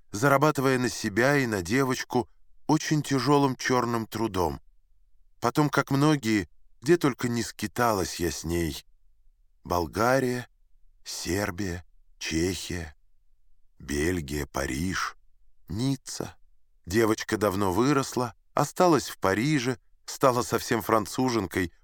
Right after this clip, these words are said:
очень миленькой и совершенно равнодушной ко мне. Служила в шоколадном магазине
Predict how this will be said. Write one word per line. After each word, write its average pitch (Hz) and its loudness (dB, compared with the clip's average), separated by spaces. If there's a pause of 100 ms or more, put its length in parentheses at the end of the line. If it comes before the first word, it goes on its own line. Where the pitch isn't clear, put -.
очень 139 0
миленькой 151 2 (180)
и 170 0
совершенно 175 2
равнодушной 151 2
ко 87 0
мне. 90 -2 (400)
Служила 135 2
в - -6
шоколадном 123 0
магазине 120 2